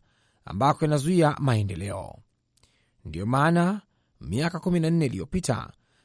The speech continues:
Baraza la Usalama la Umoja wa Mataifa lilipitisha azimio la kupambana na rushwa, U N C A C, kama mfumo mpya wa kisheria ulimwenguni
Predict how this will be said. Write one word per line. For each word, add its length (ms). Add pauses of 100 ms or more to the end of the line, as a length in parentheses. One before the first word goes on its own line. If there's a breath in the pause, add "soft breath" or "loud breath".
(120)
Baraza 440
la 80
Usalama 480
la 100
Umoja 320
wa 20
Mataifa 520 (380)
lilipitisha 500
azimio 360
la 80
kupambana 380
na 100
rushwa, 440 (520)
U 180
N 420
C 380
A 180
C, 460 (460)
kama 340
mfumo 300
mpya 260
wa 60
kisheria 560
ulimwenguni 640